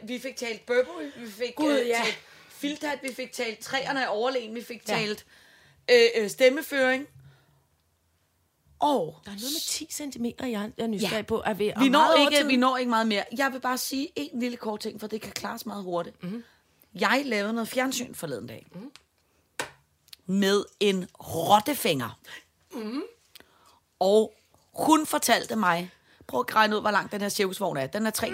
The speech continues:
Speaker 1: Du kan roligt tage et stort glas rosévin.
Speaker 2: Åh.
Speaker 1: Den er været tre meter. Hun fortalte mig... Vi skal lige have fyldt glasset op. Ja, tak. Den er tre en halv meter, øh, lang, den her, øh,
Speaker 2: Mhm.
Speaker 1: cirkusvogn. Hun siger, at ligegyldigt hvor du er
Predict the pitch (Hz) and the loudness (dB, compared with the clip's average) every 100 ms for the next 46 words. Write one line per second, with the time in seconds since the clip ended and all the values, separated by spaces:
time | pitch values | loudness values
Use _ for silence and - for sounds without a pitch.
0 | 202 208 214 269 294 - 196 - 175 156 | 2 4 6 6 6 4 0 0 -2 0
1 | 190 160 156 165 156 320 311 302 285 262 | -4 -4 -6 -6 -6 -2 0 2 2 0
2 | 247 220 - 240 240 214 208 - - - | -4 -2 2 4 4 2 0 0 -2 -2
3 | 190 151 - - _ - - 311 302 311 | -4 -6 -10 -14 _ -8 2 2 2 -2
4 | - 247 214 240 208 175 196 - _ _ | 0 0 0 2 4 4 0 -10 _ _
5 | - - _ _ _ _ _ _ _ - | -16 -16 _ _ _ _ _ _ _ -18
6 | 151 - 110 107 107 - _ _ - 127 | -14 -12 -12 -12 -14 -16 _ _ -14 -10
7 | 123 117 160 190 _ _ - - - 180 | -8 -8 -8 -12 _ _ -20 -18 -16 -16
8 | _ - - _ - 170 151 - 247 226 | _ -20 -20 _ -8 -6 -4 -2 -2 0
9 | 214 196 190 208 - - 175 165 170 - | 0 -2 -2 -2 -2 0 2 2 0 -4
10 | 170 165 - - 190 247 - - - - | -8 -8 -6 -4 -2 -4 -6 -10 -10 -6
11 | 240 - 226 208 214 _ - - - _ | -2 0 2 0 -2 _ -20 -20 -20 _
12 | - 208 202 202 220 294 330 294 247 247 | 2 2 2 0 4 6 4 0 -2 -4
13 | 247 185 208 240 - - 269 - 185 190 | -6 2 4 6 2 -4 -4 0 2 2